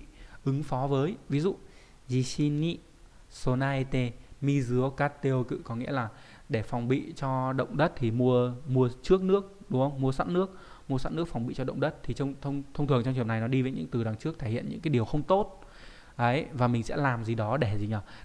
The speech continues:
Để, để ứng phó với cái trường hợp xảy ra đó, trường hợp không tốt nó xảy ra đó. Ví dụ,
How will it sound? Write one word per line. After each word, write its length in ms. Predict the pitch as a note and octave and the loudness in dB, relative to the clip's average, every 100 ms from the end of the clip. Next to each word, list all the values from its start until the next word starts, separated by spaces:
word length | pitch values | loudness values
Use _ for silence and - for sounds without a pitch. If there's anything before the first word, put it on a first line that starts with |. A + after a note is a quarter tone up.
| - | 8
Để, 320 | D3 D#3+ - - - - - - - - - - | 12 12 12 10 0 -4 -4 -6 -10 -14 -12 -2
để 380 | A2 G2+ G#2 - - | 0 2 0 -4 0
ứng 180 | C3+ | 0
phó 260 | D3+ C#3 E3+ | 2 2 4
với 180 | E3+ D3+ | 4 2
cái 80 | F3+ | 2
trường 180 | B2+ | 0
hợp 200 | A2+ A2 - - - - | 0 -2 -4 -18 -14 0
xảy 220 | A2 G2+ | 0 4
ra 200 | B2 B2 | 4 4
đó, 240 | A2 A#2+ | 2 0
trường 160 | C3+ A2+ | 0 0
hợp 140 | A2 | 0
không 220 | - B2+ | 0 -2
tốt 180 | B2 D#3+ | 0 -2
nó 80 | D#3+ | 0
xảy 140 | B2 | -2
ra 140 | G#2+ A2 | 0 0
đó. 200 | G#2+ A#2+ | 0 -2
Ví 60 | C3 | -2
dụ, 140 | D#3 | -4